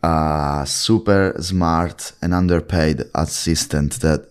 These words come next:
everyone wanted, right? 'Cause it's super smart if you know how to prompt it, if you know how to ask the right questions, it's super smart.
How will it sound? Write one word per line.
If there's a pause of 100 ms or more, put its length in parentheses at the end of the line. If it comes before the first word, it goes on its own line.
(120)
everyone
wanted,
right?
'Cause
it's
super
smart
if
you
know
how
to
prompt
it, (520)
if
you
know
how
to (100)
ask
the
right
questions,
it's
super
smart.